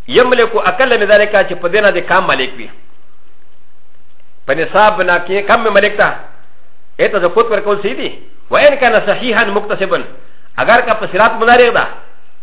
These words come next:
تندرست ده. او مکتسبا د ګاټه واټه ده کنه، ګاټه واټه کړل شي، مزیرا کړل شي کنه.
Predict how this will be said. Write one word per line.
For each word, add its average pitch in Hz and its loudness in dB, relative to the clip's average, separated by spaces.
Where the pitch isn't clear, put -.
تندرست 165 -2
ده. 113 -2
او 156 4
مکتسبا 220 2
د 190 0
ګاټه 208 4
واټه 190 4
ده 196 4
کنه، 196 2
ګاټه 202 2
واټه 196 4
کړل 185 0
شي، 170 -6
مزیرا 165 2
کړل 196 0
شي 165 -4
کنه. 269 2